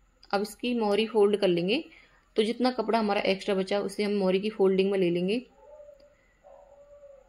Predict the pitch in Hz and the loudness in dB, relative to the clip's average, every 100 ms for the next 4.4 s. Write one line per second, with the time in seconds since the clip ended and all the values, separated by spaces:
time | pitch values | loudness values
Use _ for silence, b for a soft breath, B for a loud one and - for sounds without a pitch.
0 | _ 220 226 214 214 226 220 233 214 208 | _ 0 2 2 0 0 0 0 2 0
1 | 226 214 202 202 185 180 208 262 - B | 2 2 2 2 2 2 0 -4 -8 B
2 | B B _ - 190 202 208 214 196 190 | B B _ -6 -2 0 0 0 0 0
3 | 240 294 - - - - - 214 233 233 | -2 -4 -6 -20 -20 -10 0 2 2 0
4 | 202 202 233 | -2 -2 -2